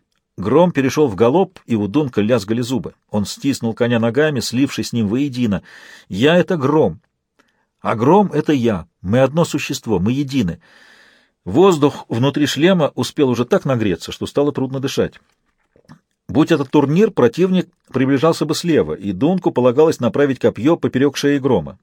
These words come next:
Под таким углом оно вернее сломается от удара. Но нынче игра шла не на жизнь, а на смерть.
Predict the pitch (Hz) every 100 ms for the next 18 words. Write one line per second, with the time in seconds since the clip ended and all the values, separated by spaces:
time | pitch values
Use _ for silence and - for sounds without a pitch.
0 | _ _ _ _ - 98 107 127 123 117
1 | 120 113 110 120 127 110 92 107 110 143
2 | 127 98 90 98 85 78 - - - -
3 | _ _ - 101 127 151 196 214 - 208
4 | - 135 123 165 175 156 123 120 123 117
5 | 143 165 160 117 127 107 - 82 _